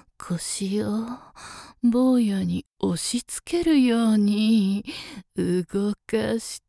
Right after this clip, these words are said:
て、うん、おちんちんを、うん、ぐちゅ、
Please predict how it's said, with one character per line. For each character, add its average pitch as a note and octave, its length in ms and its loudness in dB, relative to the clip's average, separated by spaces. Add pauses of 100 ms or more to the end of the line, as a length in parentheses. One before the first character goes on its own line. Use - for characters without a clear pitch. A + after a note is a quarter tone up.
て、 - 280 -6 (720)
う C4+ 160 8 (200)
ん、 D4+ 40 -4 (400)
お F3+ 160 -2 (100)
ち F#3+ 300 -2
ん E3+ 160 -8
ち F3+ 380 -4
ん F3+ 580 -4
を、 F4 80 -8 (440)
う A#3+ 120 0
ん、 F4 160 -6 (560)
ぐ D#3 240 -10 (120)
ち - 260 -4
ゅ、 A3+ 120 -10